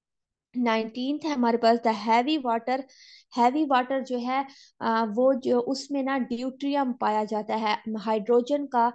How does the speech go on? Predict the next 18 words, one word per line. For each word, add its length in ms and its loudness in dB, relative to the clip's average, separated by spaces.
आइसोटोप 680 0
है, 320 0
न, 340 -4
तीन 220 0
आइसोटोप्स 640 -2
है 60 2
ना 100 0
हाइड्रोजन 520 0
के, 180 -2
प्रोटियम, 760 -2
deuterium 520 -6
and 160 -4
tritium। 420 -2
तो 80 -4
सेकंड 500 -2
वन 260 0
deuterium 540 0
और 320 0